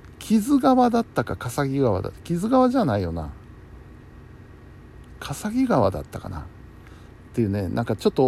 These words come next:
大きめの川の、渓-、渓流じゃないですけど、川沿いの風景がね、見れたり、あるいはもう、あの、上野さん家の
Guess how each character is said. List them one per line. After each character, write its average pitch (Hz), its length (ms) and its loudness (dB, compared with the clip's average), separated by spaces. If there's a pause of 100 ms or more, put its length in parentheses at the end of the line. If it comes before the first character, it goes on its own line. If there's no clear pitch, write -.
(160)
大 147 80 2
き 151 120 -2
め 143 120 4
の 135 220 0 (140)
川 131 260 4
の、 127 220 2 (380)
渓-、 151 400 4 (120)
渓 156 280 2
流 143 200 4
じ 127 140 2
ゃ 120 40 4
な 117 120 4
い 107 60 0
で 95 80 -2
す - 120 -12
け 90 80 -8
ど、 - 160 -10 (1120)
川 143 240 0
沿 143 220 4
い - 20 0
の 135 80 2
風 131 220 -2
景 95 200 -4
が 85 140 -4
ね、 95 140 -4
見 98 160 -4
れ 95 100 -2
た 85 160 -6
り、 87 240 -8
あ 110 120 -2
る 120 100 2
い - 20 2
は 85 160 -2
も 78 280 -6
う、 - 20 -8
あ - 40 -8
の、 - 440 -8
上 117 160 0
野 113 80 0
さ 104 180 -2
ん 98 40 -2
家 - 140 -14
の 90 140 -6